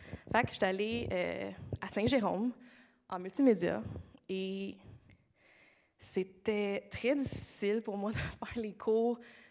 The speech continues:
d'extra, fait que le français, littérature, je pense que j'avais, ou je, je, philo. Euh, je me rappelle vraiment pas tant de, de, des autres cours, mais je,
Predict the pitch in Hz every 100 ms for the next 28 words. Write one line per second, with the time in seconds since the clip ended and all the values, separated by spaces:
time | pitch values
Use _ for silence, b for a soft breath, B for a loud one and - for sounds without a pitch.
0 | B B 202 202 - - 196 190 185 185
1 | - 196 185 - - 180 165 165 170 -
2 | _ _ b b b 190 185 - 185 180
3 | - 185 185 - 185 175 170 170 175 175
4 | 170 170 B B B B B - 185 -
5 | 185 190 196 - - 214 180 175 170 B
6 | B B - 175 175 - 170 - 185 180
7 | 180 196 185 185 208 190 190 - _ -
8 | 240 240 202 208 190 175 185 190 185 180
9 | - 240 247 185 214 B B B B 185